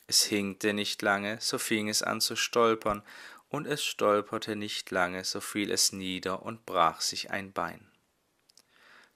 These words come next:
Der Kaufmann musste das Pferd liegen lassen, den Mantelsack abschnallen, auf die Schulter nehmen und zu Fuß nach Hause gehen,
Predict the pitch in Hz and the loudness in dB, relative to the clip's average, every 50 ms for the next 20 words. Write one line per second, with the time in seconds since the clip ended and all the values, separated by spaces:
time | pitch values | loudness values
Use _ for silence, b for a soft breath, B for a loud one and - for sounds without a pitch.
0 | _ - 113 - - - 113 104 101 95 - - 110 107 110 110 110 110 - 127 | _ -8 -8 -6 2 6 10 10 10 10 8 4 2 2 4 2 0 2 2 2
1 | 117 117 - - - - 135 127 - 143 143 135 113 110 110 107 104 98 95 - | 2 2 2 0 2 2 2 2 2 2 2 2 2 2 2 4 4 6 4 4
2 | - 101 95 95 b b b b b b b b b b - 104 101 98 95 95 | 0 -2 -4 -10 b b b b b b b b b b -2 0 0 4 8 10
3 | 117 147 170 165 170 165 165 - - 156 151 - - - 107 110 - - - - | 10 10 8 4 0 0 2 4 4 4 2 2 0 0 0 0 0 -2 -4 -2
4 | - 113 107 107 107 107 107 110 - - - - - - - - - - 113 107 | 0 2 4 4 4 2 0 -2 -4 -2 -4 -2 -4 -4 -2 0 2 4 4 4
5 | 107 110 110 - 113 110 110 107 104 104 104 104 104 104 113 - 139 143 143 - | 4 4 4 2 0 0 0 0 0 0 0 0 -2 -6 -8 -8 -8 -6 -4 -4
6 | 165 156 - - - 101 95 92 - - - 98 92 - - 95 90 92 92 90 | -4 -4 -4 -4 -4 -4 -2 -2 -2 -2 -2 -2 -2 0 2 2 2 2 0 -2
7 | 101 95 - - 95 98 98 98 98 101 | -6 -6 -4 -2 -2 -2 -2 -2 -6 -10